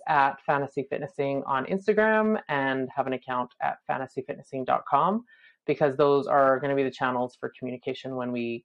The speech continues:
kick off those games. So make sure you get logged on.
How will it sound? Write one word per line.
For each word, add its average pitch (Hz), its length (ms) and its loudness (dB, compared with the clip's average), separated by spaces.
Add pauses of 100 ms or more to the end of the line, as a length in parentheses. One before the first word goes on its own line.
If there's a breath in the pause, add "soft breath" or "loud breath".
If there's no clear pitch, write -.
kick 151 200 -4
off 127 240 2
those 123 220 -6
games. 196 680 4
So 120 760 -2 (420)
make 143 120 0
sure 143 140 2
you 135 80 0
get 131 280 2 (180)
logged 151 320 2
on. 131 480 4